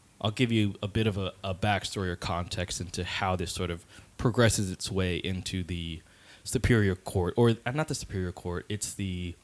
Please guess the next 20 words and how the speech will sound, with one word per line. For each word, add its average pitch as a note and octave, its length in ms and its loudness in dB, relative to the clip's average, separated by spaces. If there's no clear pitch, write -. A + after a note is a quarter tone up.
what's D3+ 180 -4
the G#3+ 100 4
largest A#2+ 560 4
co-, - 240 -6
I C3+ 40 -2
don't D#3+ 140 0
know A#2+ 120 4
the G#2 100 2
judicial F#2 440 -4
system. F2 540 -8
What C#3 140 2
is E3 120 0
the D#3+ 80 2
largest G#2 600 4
court G2 480 -4
that, G#2 220 -4
the A2+ 80 -2
Supreme F#3 380 6
Court? F2+ 280 0
<laughs> - 100 4